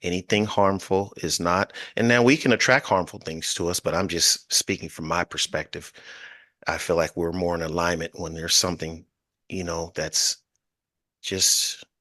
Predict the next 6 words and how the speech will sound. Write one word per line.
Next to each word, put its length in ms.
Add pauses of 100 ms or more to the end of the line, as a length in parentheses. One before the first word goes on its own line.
(280)
with 180
great 220
intentions 560
behind 480
it. 160 (800)
And, 500